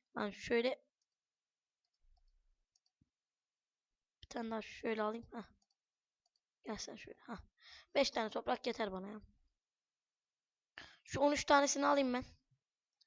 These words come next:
Çıkayım tekrar ben şuraya. Peki yemek yiyeyim de ben öyle bir çıkayım. Şunu alayım ben şunu yiyeyim. Bayağı var. On iki tane. Ye, ye, ye. Ya F P S kasınca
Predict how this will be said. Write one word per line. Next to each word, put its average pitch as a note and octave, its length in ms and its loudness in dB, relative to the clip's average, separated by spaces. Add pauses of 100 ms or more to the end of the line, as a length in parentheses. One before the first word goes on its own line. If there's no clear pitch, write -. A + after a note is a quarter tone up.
(400)
Çıkayım - 340 0
tekrar A#3 360 0
ben A3 120 2
şuraya. A#3 320 -4 (720)
Peki A3 180 -10
yemek A#3 420 -2
yiyeyim G#3+ 160 -6
de G3 40 -8
ben G#3 100 -6
öyle G#3 200 -6
bir - 40 -4
çıkayım. - 420 -14 (720)
Şunu - 300 -4
alayım A3+ 260 0
ben A3+ 80 -4
şunu - 240 -6
yiyeyim. G#3+ 260 -6
Bayağı G#3+ 300 2
var. G#3 300 -6 (140)
On G#3+ 120 -6
iki - 200 -12
tane. A3 220 -10 (1120)
Ye, A3+ 360 -2 (100)
ye, A3+ 560 -6 (960)
ye. A#3 220 -4 (420)
Ya A3 80 2
F C4 240 6
P C#4 160 6
S D4+ 220 0
kasınca D#4+ 600 4